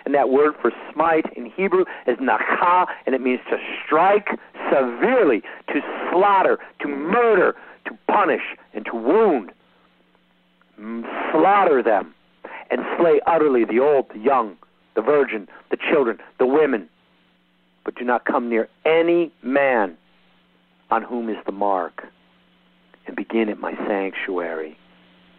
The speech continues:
And so they began with the old, with the elders, the old men that were before the house. And, you know, that is incredible. But don't come near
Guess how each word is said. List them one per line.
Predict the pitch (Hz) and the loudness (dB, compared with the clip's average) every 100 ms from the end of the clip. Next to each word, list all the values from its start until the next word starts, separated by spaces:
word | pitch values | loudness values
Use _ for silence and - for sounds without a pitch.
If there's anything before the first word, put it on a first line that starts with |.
| - - - | -20 -20 -12
And | 101 - | -10 0
so | 120 | 2
they | 104 | 2
began | 104 101 117 123 123 120 117 - - | -2 0 2 4 2 0 -4 -18 -10
with | 139 - | -8 -4
the | 113 | 0
old, | 117 120 120 117 - _ | 2 4 4 4 0 _
with | 110 104 | -8 -2
the | 120 | 2
elders, | 117 127 113 101 95 - - _ _ _ _ _ _ _ _ _ _ _ _ _ | 4 4 2 -2 -4 -10 -20 _ _ _ _ _ _ _ _ _ _ _ _ _
the | 98 | -2
old | 107 110 107 | 2 2 2
men | 110 107 101 | 0 -2 -2
that | 98 | -8
were | 104 | -10
before | 95 - - 104 101 95 | -10 -12 -6 0 0 0
the | |
house. | - - 92 85 82 - - - - _ _ _ _ _ _ _ _ _ _ _ _ _ _ | -4 -6 -4 -4 -6 -16 -20 -20 -20 _ _ _ _ _ _ _ _ _ _ _ _ _ _
And, | 117 110 - - - | -8 -8 -12 -6 -4
you | - | -2
know, | 123 107 | -2 2
that | 139 147 - - | 2 2 -2 -4
is | 117 117 107 - - _ _ _ _ _ _ _ _ _ _ _ _ _ _ _ | -2 -2 -4 -16 -20 _ _ _ _ _ _ _ _ _ _ _ _ _ _ _
incredible. | 107 - 131 120 104 87 - _ _ _ _ _ _ _ _ _ _ - | -14 -4 0 2 0 -6 -12 _ _ _ _ _ _ _ _ _ _ -10
But | - | -2
don't | 135 147 | -2 0
come | - 139 | -2 -2
near | 131 127 | -2 -2